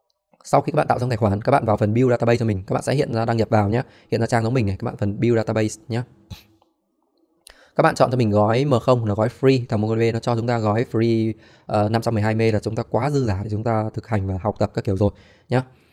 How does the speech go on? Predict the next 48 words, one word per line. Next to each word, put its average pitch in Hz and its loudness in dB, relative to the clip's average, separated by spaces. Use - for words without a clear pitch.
Rồi 107 4
mấy 110 0
cái 143 -2
này 127 0
thì, 104 2
ờ, 101 -2
cluster - -2
không 110 0
các 113 -4
thứ 123 -2
không 127 -6
cần 107 -4
sửa 98 -2
đâu, 131 0
các - -4
bạn - -4
bỏ 98 0
qua 110 0
hết 135 -2
cho 127 -4
mình. 98 0
Cái 131 4
region 127 4
này 101 2
thì 101 2
các 139 -2
bạn 143 0
để, 98 0
um, 143 -4
để 104 -6
mình 104 -4
xem 113 -8
nào. 104 -6
Thôi 131 2
Hồng 123 2
Kông 131 6
đi, 131 0
Hồng 107 -2
Kông 123 2
là 107 0
cũng 143 -4
gần 107 2
mình, 101 -2
Việt 107 0
Nam 117 0
mình 104 0
nhất 107 -2
rồi, 107 0